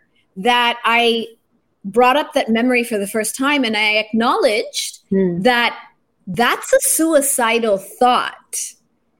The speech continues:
Speaker 1: You know, in that moment, that's a suicidal thought, that you can't cope with the situation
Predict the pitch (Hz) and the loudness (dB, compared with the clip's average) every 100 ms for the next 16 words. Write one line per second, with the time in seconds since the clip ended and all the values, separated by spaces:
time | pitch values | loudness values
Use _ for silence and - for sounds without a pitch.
0 | _ _ 233 233 226 269 349 - _ _ | _ _ 2 4 4 2 0 -8 _ _
1 | 285 381 320 302 226 247 359 262 202 214 | 0 2 2 2 4 4 4 0 -2 -6
2 | - 202 220 262 - 349 - 294 269 240 | -6 -2 -2 -2 -4 -4 -2 0 2 0
3 | 233 202 196 185 165 208 269 175 110 - | -2 -2 0 -2 -4 -2 0 0 -4 -2
4 | 220 214 - - _ _ - 262 277 311 | 0 0 -4 -20 _ _ 0 2 2 0
5 | 320 - 302 370 269 214 - 220 240 220 | 0 2 2 4 2 2 -2 -2 0 2
6 | 208 202 202 180 190 233 | 2 0 -4 -6 -6 -10